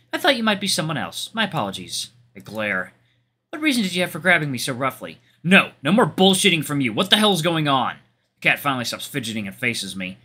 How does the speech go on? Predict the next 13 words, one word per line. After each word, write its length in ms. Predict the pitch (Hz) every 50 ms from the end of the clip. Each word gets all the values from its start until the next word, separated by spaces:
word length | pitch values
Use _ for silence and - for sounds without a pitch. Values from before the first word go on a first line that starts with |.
| _ _ _ _
though 80 | - 120
he 60 | 113
doesn't 260 | 123 135 135 120 104
make 140 | 127 123 120
eye 180 | 113 113 113
contact, 520 | 113 - 104 95 92 - 104 95 92 92 -
staring 340 | - - 156 147 139 131 127
at 100 | 110 98
the 60 | 101
door 180 | 127 123 123
behind 340 | 110 95 95 120 123 123 113
me 60 | 107
instead. 520 | 92 92 - - - 123 113 101 92 95